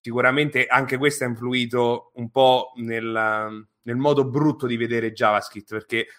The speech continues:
ti pare che per lavorare oggi JavaScript moderno devo utilizzare TypeScript, ad esempio, perché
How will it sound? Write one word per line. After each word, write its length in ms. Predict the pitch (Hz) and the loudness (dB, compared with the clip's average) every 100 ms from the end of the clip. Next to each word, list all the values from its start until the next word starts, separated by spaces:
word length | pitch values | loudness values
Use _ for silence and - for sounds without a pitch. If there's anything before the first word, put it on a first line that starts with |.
| - | -2
ti 80 | |
pare 240 | 127 160 139 | 4 6 6
che 100 | 143 | 4
per 140 | 127 | 4
lavorare 320 | 123 127 131 | 4 6 6
oggi 220 | 127 120 120 | 4 0 0
JavaScript 400 | 123 117 120 117 | 0 0 -4 -8
moderno 420 | 123 143 135 120 | 0 2 2 -2
devo 100 | 113 | -6
utilizzare 520 | 110 107 104 107 107 | -8 -8 -2 0 2
TypeScript, 640 | 131 117 - - 117 - 117 | 4 2 0 -6 -8 -6 -6
ad 80 | |
esempio, 580 | 113 139 131 110 113 107 | -4 -2 -2 -2 -8 -10
perché 440 | - 110 - 120 | -10 -14 -4 -4